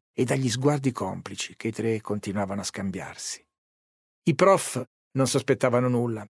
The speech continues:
Immaginavo che attribuissero la scarsa empatia di Leti a-, al suo carattere. I grandi poi sono sempre distratti, parlano dei giovani, emettono sentenze, giudicano e criticano, ma quasi mai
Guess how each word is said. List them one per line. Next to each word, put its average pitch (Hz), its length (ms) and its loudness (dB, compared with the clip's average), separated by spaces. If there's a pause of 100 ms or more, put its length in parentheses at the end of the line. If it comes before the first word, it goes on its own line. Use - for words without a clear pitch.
(280)
Immaginavo 160 600 4
che - 160 2
attribuissero 139 800 4
la 117 80 2
scarsa 131 380 0
empatia 127 360 2
di 127 120 4
Leti 127 500 4
a-, - 320 -6
al 156 140 -6
suo - 180 -6
carattere. 123 720 0
I 143 40 -4
grandi 147 340 0
poi 151 160 0
sono 135 200 -6
sempre 135 380 0
distratti, 127 720 0
parlano 127 380 0
dei 127 120 0
giovani, 127 500 4
emettono 127 360 -2
sentenze, 123 840 2
giudicano 131 640 4
e 120 60 -2
criticano, 131 600 2 (220)
ma 156 80 6
quasi 165 260 4
mai 139 340 4